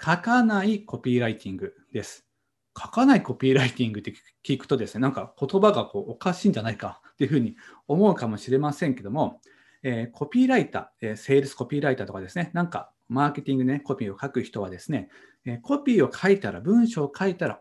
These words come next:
終わりではなくてですね、それをいかに読んでもらえるか、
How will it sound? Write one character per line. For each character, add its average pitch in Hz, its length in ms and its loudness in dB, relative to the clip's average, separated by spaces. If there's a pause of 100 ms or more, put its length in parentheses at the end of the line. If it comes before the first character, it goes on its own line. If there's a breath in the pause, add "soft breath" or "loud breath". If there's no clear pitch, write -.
終 135 220 0
わ 175 60 2
り 180 240 -4
で 165 120 -6
は 104 80 -4
な 107 140 -8
く - 120 -20
て 101 120 -10
で 95 120 -10
す - 140 -6
ね、 123 200 -2 (340 soft breath)
そ - 220 -2
れ 196 140 10
を - 220 4 (100)
い 175 180 -6
か 330 180 0
に 180 200 2
読 156 180 2
ん 135 40 2
で 107 100 -2
も 107 160 -8
ら 131 160 0
え 139 80 4
る 135 120 -2
か、 - 260 -8